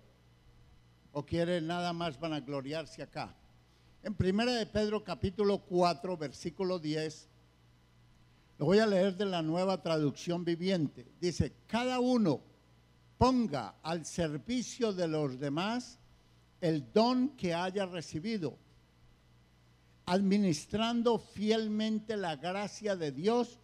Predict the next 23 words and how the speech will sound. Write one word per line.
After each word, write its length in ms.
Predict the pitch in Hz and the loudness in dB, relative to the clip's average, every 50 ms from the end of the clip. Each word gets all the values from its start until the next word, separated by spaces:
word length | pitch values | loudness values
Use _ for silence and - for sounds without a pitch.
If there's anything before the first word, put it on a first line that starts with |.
| - _ _ - - _ _ _ _ | -20 _ _ -20 -20 _ _ _ _
en 160 | - 156 156 147 | 2 2 2 2
sus 280 | - 160 156 139 117 | 0 -2 -2 -2 0
diversas 560 | 117 139 139 143 160 156 131 - - 160 135 | -2 -2 -2 -2 -4 -6 -6 -10 -14 -14 -14
formas". 560 | - - 180 180 156 131 117 104 98 82 - - - _ _ _ - - - - _ _ _ - - - - | -10 -2 -2 0 0 0 -4 -6 -8 -12 -16 -20 -20 _ _ _ -20 -20 -20 -20 _ _ _ -20 -20 -20 -12
O 80 | - 147 | -12 -10
sea, 420 | 143 - 214 214 196 156 117 - - _ _ _ _ _ _ _ _ _ _ _ _ | -6 -4 -2 -2 -2 -4 -6 -10 -16 _ _ _ _ _ _ _ _ _ _ _ _
cada 300 | - 214 226 240 247 247 | -2 0 0 0 0 -2
uno 260 | 233 233 233 233 226 | -2 -4 -4 -2 -2
de 120 | 214 196 | -2 -2
nosotros 680 | 185 170 151 127 - - 196 202 190 214 208 196 - - | -2 -4 -6 -6 -4 -4 -4 -4 -4 -8 -10 -10 -8 -6
ha 80 | 180 | -8
recibido 560 | 185 190 190 - - 170 151 156 175 170 190 185 | -6 -6 -8 -8 -8 -6 -4 -4 -2 -2 -2 -4
un 220 | 180 180 175 156 | -6 -8 -8 -6
don 240 | 160 175 180 180 170 | -6 -6 -6 -6 -4
de 120 | 175 175 | -6 -6
Dios 520 | 151 160 180 180 156 131 - - - - _ _ _ _ _ _ _ _ | -4 -2 -2 -2 -4 -4 -8 -12 -20 -20 _ _ _ _ _ _ _ _
y 60 | 143 | -4
usted 300 | 143 - - - 190 175 | -4 -4 -4 -6 -6 -6
debe 260 | 160 202 202 190 196 | -4 -6 -6 -4 -4
administrarlo 920 | 196 190 190 185 170 156 139 - - - - 185 175 180 170 151 143 135 127 | -6 -6 -8 -8 -6 -6 -6 -6 -8 -10 -8 -4 -4 -2 -4 -2 -4 -6 -4
de 140 | 120 135 135 | -4 -6 -8
tal 340 | - - - 190 202 226 233 | -8 -6 -6 -4 -4 -4 -4
manera 580 | 226 233 226 208 170 147 147 156 180 190 - | -6 -6 -6 -4 -4 -4 -2 -2 -4 -6 -8